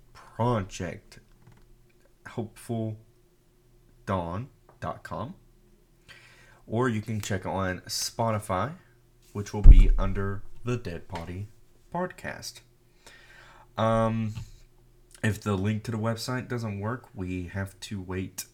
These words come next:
until next month to get it fully online. Um, I might be able to get it full there, but hey, we'll see.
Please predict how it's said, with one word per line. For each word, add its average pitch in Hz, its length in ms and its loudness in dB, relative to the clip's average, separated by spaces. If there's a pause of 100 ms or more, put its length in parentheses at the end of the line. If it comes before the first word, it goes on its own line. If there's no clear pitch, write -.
until 101 720 -10
next 98 380 -10
month 92 360 -10
to 95 100 -10 (100)
get 98 140 -8
it 90 160 -10
fully 107 280 -6
online. 101 540 -6 (640)
Um, 87 540 -8
I 104 120 -4
might 104 260 -4
be 107 60 -4
able 101 160 -4
to 104 60 -8
get 113 160 -4
it 131 260 -8 (100)
full 151 340 -10
there, 170 400 -8 (1300)
but 180 140 0
hey, 135 240 -6 (1160)
we'll 120 140 -6
see. 82 280 -6